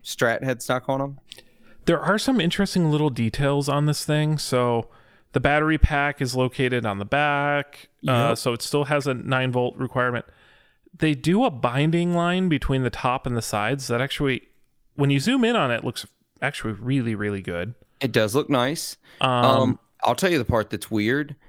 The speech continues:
Speaker 1: Not a single model with a cutaway.
Speaker 2: That is interesting, yeah.
Speaker 1: They have four different models or colors, but there's not,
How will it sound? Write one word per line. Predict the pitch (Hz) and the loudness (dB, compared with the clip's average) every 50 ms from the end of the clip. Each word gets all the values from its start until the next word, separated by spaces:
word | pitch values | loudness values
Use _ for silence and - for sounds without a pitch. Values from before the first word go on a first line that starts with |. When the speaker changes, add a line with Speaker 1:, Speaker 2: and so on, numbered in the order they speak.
| - - - | -20 -6 -2
Speaker 1:
Not | 131 135 120 | 0 0 2
a | 107 104 | 0 0
single | - - - 170 170 170 160 151 | -2 -2 -2 0 2 2 2 2
model | 151 147 139 131 123 117 113 110 | 2 2 2 2 2 2 0 0
with | 110 95 | -2 -4
a | 110 | -6
cutaway. | - - 117 98 95 90 87 82 64 - - - _ _ _ _ _ _ _ _ _ _ _ _ _ _ _ _ - - - _ - | -4 -4 -2 -2 -2 -2 -4 -6 -6 -10 -14 -20 _ _ _ _ _ _ _ _ _ _ _ _ _ _ _ _ -12 -12 -10 _ -2
Speaker 2:
That | 139 143 | 0 0
is | 185 226 220 - | 0 0 0 -2
interesting, | 113 - - - 123 - - 107 113 | -4 -4 -6 -8 -8 -6 -4 -2 -2
yeah. | 131 147 156 120 - - - - - - _ - - _ _ _ _ _ | 0 0 0 -2 -4 -8 -12 -16 -18 -20 _ -20 -20 _ _ _ _ _
Speaker 1:
They | - 123 127 | 0 2 2
have | 117 - | 0 -2
four | - - - 160 156 165 170 170 175 | -6 -6 -2 0 2 2 2 0 -2
different | 156 - - 156 156 156 - 160 147 - - | -4 -2 -2 -2 -2 0 -2 -2 -2 -2 -2
models | 135 143 139 131 110 95 90 82 76 73 - - | 0 0 0 0 0 -2 -4 -4 -6 -8 -8 -8
or | - 110 | -8 -8
colors, | 95 - - 147 143 123 104 92 87 87 101 - - - _ _ - - - - - _ _ | -8 -4 -2 -2 0 0 0 -2 -4 -6 -8 -10 -16 -20 _ _ -20 -20 -20 -20 -20 _ _
but | - 131 104 | -8 -4 -2
there's | 143 135 104 120 | 0 0 0 0
not, | 127 127 127 - - | 0 0 0 -2 -6